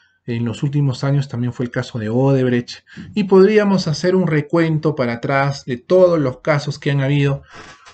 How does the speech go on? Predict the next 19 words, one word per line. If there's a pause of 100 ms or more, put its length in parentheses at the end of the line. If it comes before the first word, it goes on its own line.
eh,
gobierno
tras
gobierno
a
lo
largo
de
nuestra
historia, (440)
eh,
eh,
peruana,
republicana. (1080)
Yo
les
recomiendo
a
ustedes